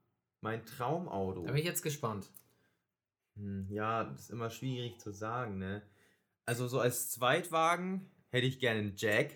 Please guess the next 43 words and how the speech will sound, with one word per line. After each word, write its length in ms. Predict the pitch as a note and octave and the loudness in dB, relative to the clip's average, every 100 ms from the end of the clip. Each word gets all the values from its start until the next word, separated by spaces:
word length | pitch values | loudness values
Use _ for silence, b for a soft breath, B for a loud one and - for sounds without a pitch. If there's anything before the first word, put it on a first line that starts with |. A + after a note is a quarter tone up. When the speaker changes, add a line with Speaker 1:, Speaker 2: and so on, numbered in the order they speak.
| - _ _ _ - D3 | -16 _ _ _ -10 -4
Speaker 2:
Ein 100 | C#3 | 0
Jag. 800 | C3 A#2 A2 G#2+ G2+ C3 B2 A2+ | 2 4 2 2 4 4 4 -2
Speaker 1:
Für 240 | - E3 | 0 4
einen 140 | D#3+ C#3 | 6 6
Jag. 400 | B2 A#2 E3+ - | 6 4 4 0
Speaker 2:
Ein 160 | A#2 B2 | 0 2
Jaguar 560 | A2+ A#2 B2 A2 G2 | 4 4 4 2 0
für 160 | - - | -2 -2
alle 140 | G2+ | 0
Leute, 280 | G2+ G2+ G2 | 2 0 -2
die 240 | G2 F#2 F2+ _ - | -2 -4 -6 _ -12
nicht 160 | - F2+ | -4 -2
so 60 | |
Speaker 1:
Ja, 80 | F2 D3 | 0 2
Speaker 2:
cool 120 | B2 | 2
sind, 180 | A2+ A2+ | 2 2
Speaker 1:
die 60 | |
Speaker 2:
wie 40 | A#2 | 2
Speaker 1:
nicht 180 | B2+ | 2
Speaker 2:
wir. 80 | B2+ | 2
Speaker 1:
die 60 | A#2 | 4
Grand 260 | A#2+ A#2+ - | 4 4 4
Tour 180 | C3+ | 2
gesehen 320 | A#2+ A2 A2 - | 2 0 2 4
haben. 200 | G#2+ C3+ C#3+ | 4 4 2
Speaker 2:
<laughs> 80 | C#3+ | 0
Ja. 320 | A#2+ A2 C3+ B B B B _ | -2 -4 -8 B B B B _
Speaker 1:
Äh, 300 | A#2 A#2+ A#2 G#2+ | -2 0 0 2
Jax, 600 | B2 A#2+ A2+ G#2+ - - | 4 6 6 4 2 -4
gute 200 | A2 G#2+ | -4 0
Folge 320 | G#2+ G#2 G2 | 4 4 4
von 160 | F2+ | 0
The 80 | E2+ | -4
Grand 200 | F2 E2+ | -4 -4
Tour. 80 | G#2 | -4
Ich 60 | G2 | -4
glaub, 120 | F#2+ | -4
Staffel 220 | F#2+ F#2 | -4 -6
zwei. 260 | - A2+ F#3 - _ - | -2 -2 -2 -8 _ -2
Speaker 2:
Mhm. 300 | C3 E3+ A3 | 2 2 0
Speaker 1:
Oder 100 | G2 | -4
Staffel 220 | G2 G2 - | -4 -4 -4
eins? 180 | F#3+ | -6